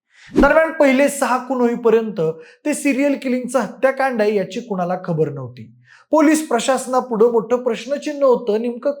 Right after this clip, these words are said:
काय झालं होतं, त्या लागोपाठ होणाऱ्या हत्यांचं नेमकं गूढ काय होतं, कोण होता खुणामागचा सूत्रधार, एका मागोमाग एक मुली गायब होत होत्या तरी कुणाला त्या प्रकरणाचा सुगावा कसा लागला नाही,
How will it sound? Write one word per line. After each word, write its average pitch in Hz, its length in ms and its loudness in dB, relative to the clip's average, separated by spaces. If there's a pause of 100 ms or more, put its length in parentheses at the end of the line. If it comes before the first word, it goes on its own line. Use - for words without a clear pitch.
काय 285 180 2
झालं 208 240 0
होतं, 143 240 -10 (520)
त्या 254 80 2
लागोपाठ 247 600 2
होणाऱ्या 196 300 -4
हत्यांचं 214 560 -8
नेमकं 226 440 -6
गूढ 320 180 0
काय 220 220 2
होतं, - 240 -6 (500)
कोण 226 180 6
होता 185 320 -2 (120)
खुणामागचा 202 520 -2
सूत्रधार, 226 580 0 (520)
एका 294 260 4
मागोमाग 247 680 2
एक 214 240 2
मुली 208 240 -4
गायब 190 360 -2
होत 214 160 -2
होत्या 196 380 -6 (360)
तरी 190 220 -2
कुणाला 156 500 -4
त्या 151 200 -8
प्रकरणाचा 151 720 -6
सुगावा 160 520 -4
कसा 208 360 -2
लागला 220 320 0
नाही, 202 140 -2